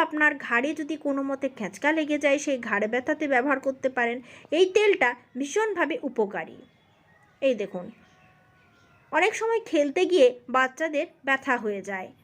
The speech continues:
মোচড় লেগে যায়, সেক্ষেত্রে ওই তেলটা খুব ভালো। আর এই তেলটা দিয়ে খুব ভালো করে মালিশ করুন, দেখবেন হাড়ের যন্ত্রণা অনেকখানি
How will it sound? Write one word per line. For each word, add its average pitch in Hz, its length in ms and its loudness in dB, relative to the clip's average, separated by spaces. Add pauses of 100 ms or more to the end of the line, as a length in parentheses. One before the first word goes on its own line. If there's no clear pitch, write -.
(180)
মোচড় 311 400 0
লেগে 208 240 -4
যায়, 190 240 -8 (300)
সেক্ষেত্রে 392 480 2
ওই 392 120 4
তেলটা 233 360 2 (140)
খুব 415 160 6 (120)
ভালো। 175 320 -8 (380)
আর 285 140 2
এই 370 180 -4
তেলটা 269 300 -2
দিয়ে 302 200 -4
খুব 427 280 0
ভালো 233 280 0
করে 254 220 -2 (100)
মালিশ 226 380 -4
করুন, 202 300 -6 (360)
দেখবেন 269 380 0 (200)
হাড়ের 240 460 0
যন্ত্রণা 311 480 2 (280)
অনেকখানি 381 580 0